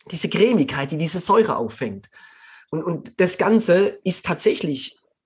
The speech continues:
weit weg, dass man da einfach nur Holz schmeckt. Das ist ein großes Ganzes. Und das ist das, was ich vorhin gesagt habe. Wenn, wenn, wenn ein Mensch bereit ist, äh, wirklich ein paar Stundenlöhne womöglich dahin zu legen für diesen Genuss. Und ich war,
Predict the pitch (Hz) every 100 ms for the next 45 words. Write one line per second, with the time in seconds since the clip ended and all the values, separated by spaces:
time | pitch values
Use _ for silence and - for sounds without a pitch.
0 | - 147 233 196 160 214 214 - 165 170
1 | 160 165 175 - - 143 127 196 196 -
2 | 113 - 139 185 190 175 190 190 180 -
3 | 208 185 123 175 - - - - - 151
4 | 180 175 175 170 185 170 - 202 208 131
5 | 160 156 165 160 151 165 165 156 180 196
6 | 190 170 190 165 170 180 - - - -
7 | _ 165 160 - 240 196 220 220 - -
8 | _ _ _ - - - 185 - 202 185
9 | - 269 - 160 151 147 160 160 156 160
10 | 160 156 - 143 143 226 226 151 143 151
11 | 202 - 156 180 185 196 196 175 226 -
12 | 175 170 151 165 156 160 156